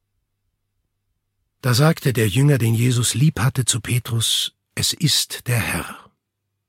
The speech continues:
Die Liebe. Die Liebe sieht den Herrn schon vom Weiten. Die Liebe ist es, die zuerst jene aufmerksame Geste Christi gewahr wird.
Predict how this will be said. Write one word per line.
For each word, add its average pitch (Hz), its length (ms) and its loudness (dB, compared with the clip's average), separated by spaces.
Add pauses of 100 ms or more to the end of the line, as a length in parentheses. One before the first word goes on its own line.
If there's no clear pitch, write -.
(360)
Die 107 120 -2
Liebe. 104 440 -6 (840)
Die 101 100 0
Liebe 147 640 4 (140)
sieht 135 500 -2
den 127 120 0
Herrn 135 320 2
schon 127 220 0
vom 123 180 0
Weiten. 90 440 -4 (340)
Die 127 80 2
Liebe 165 400 6
ist - 320 -2
es, - 200 -6
die 120 140 -6
zuerst 165 600 2
jene 95 300 -4
aufmerksame 120 680 -2
Geste 123 380 -4
Christi - 400 -6
gewahr 113 380 -2
wird. 95 300 -10